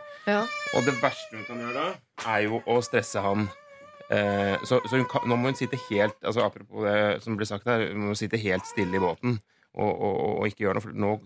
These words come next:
Speaker 2: jobber tida for henne hvert
Speaker 1: Så hun skal
Speaker 2: minutt.
Speaker 1: være passiv og avventende og la han ta initiativ til kontakt?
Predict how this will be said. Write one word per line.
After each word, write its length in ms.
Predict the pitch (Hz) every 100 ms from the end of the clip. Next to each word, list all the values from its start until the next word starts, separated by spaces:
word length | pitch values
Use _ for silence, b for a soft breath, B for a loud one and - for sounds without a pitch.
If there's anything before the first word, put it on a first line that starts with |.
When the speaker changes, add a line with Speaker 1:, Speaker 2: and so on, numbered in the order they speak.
| -
Speaker 2:
jobber 320 | 113 104 90 -
tida 240 | 90 87
for 140 | - 101
henne 220 | 90 104 b b b
hvert 160 | - 98
Speaker 1:
Så 120 | 349
hun 60 | -
skal 160 | 339 302
Speaker 2:
minutt. 80 | 294
Speaker 1:
være 60 |
passiv 300 | 254 - 240 233
og 80 |
avventende 460 | 185 180 185 185 208
og 40 |
la 80 | 208 196
han 160 | 175 170
ta 140 | 185
initiativ 480 | 180 - 185 180 165
til 80 | -
kontakt? 460 | 190 302 - -